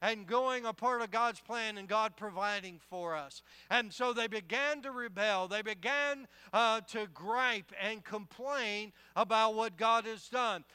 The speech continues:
They said, "You brought us to this place. It is an evil place."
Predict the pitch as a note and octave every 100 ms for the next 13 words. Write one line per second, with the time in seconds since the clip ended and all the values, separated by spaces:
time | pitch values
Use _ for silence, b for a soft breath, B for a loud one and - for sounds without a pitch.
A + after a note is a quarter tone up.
0 | B F#3 B3 - B3 G3 A3+ E3 A#3 C#4+
1 | C#4 C4 - A#3 G3 G3+ C4 C#4 - -
2 | A#3+ A3 F3+ E3 G3 A#3 B3+ B3 G3 A3+
3 | A3+ C4+ C#4+ A#3+ G3+ G3+ F#3 E3